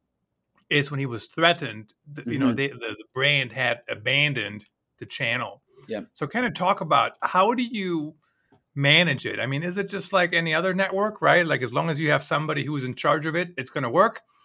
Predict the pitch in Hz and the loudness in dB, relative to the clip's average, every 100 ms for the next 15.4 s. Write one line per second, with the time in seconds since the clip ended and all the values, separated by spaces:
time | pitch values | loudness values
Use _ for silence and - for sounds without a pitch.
0 | _ _ _ - 143 139 120 - 160 170 | _ _ _ -4 -2 -2 0 2 2 2
1 | 139 135 - 170 151 127 135 135 139 165 | -2 -2 2 2 4 0 -2 0 2 6
2 | 175 170 135 123 139 127 117 117 160 160 | 6 4 0 0 0 -2 -6 2 6 6
3 | 151 - _ _ _ - _ _ _ _ | 4 -4 _ _ _ -20 _ _ _ _
4 | _ _ 156 127 113 98 - _ _ _ | _ _ -6 -4 -6 -10 -14 _ _ _
5 | _ _ _ - - _ _ _ _ - | _ _ _ -20 -20 _ _ _ _ 0
6 | 131 131 127 139 131 - _ 120 127 160 | 8 8 10 6 6 0 _ 6 8 10
7 | 151 135 - 139 113 98 104 - 107 104 | 10 8 4 0 -2 -2 -4 -2 0 0
8 | 101 95 - 98 - 98 - _ _ _ | 0 -4 -8 -14 -4 -4 -4 _ _ _
9 | _ - 104 107 104 107 - 131 139 135 | _ -6 -2 -2 -4 -4 4 4 6 4
10 | 120 143 123 127 117 110 139 185 131 120 | 4 2 4 2 4 6 8 8 6 4
11 | 117 117 117 113 113 113 110 107 104 135 | 2 2 0 -2 -2 -2 0 0 0 -2
12 | 147 147 139 139 139 139 127 117 117 117 | -2 4 4 4 2 0 0 0 0 2
13 | 113 113 123 117 113 113 117 127 - 113 | 0 0 -2 0 0 0 -2 -4 -6 -6
14 | - - 120 117 110 113 113 110 117 110 | -6 -2 0 0 0 0 0 -2 -8 -8
15 | - 127 120 113 | 2 4 4 2